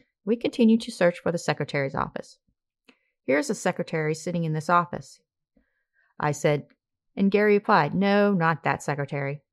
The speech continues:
She's a secretary for another working group. You're working in the radioactive technology working group," he ended. Well, he stopped.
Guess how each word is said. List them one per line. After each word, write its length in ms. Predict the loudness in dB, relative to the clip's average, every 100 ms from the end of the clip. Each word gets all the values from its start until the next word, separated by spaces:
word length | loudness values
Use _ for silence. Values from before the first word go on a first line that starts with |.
| _ _
She's 260 | -6 -4
a 40 | -2
secretary 500 | -2 0 0 0 0
for 140 | 0
another 280 | -2 0 0
working 360 | 0 0 0 -2
group. 280 | -4 -8 _ _ _ _ _ _ -6
You're 180 | 0 4
working 360 | 4 4 2
in 100 | 0
the 80 | 2
radioactive 680 | 2 4 4 2 2 -2 -4
technology 540 | -4 0 0 -2 -4
working 300 | -4 -4 -6
group," 260 | -6 -8 _ _ _ _ _ _ -8
he 180 | -4
ended. 340 | -2 -2 -4 -6 _ _ _ _ _ _ _
Well, 120 | -2 2
he 100 | 2
stopped. 460 | 2 2 2 -6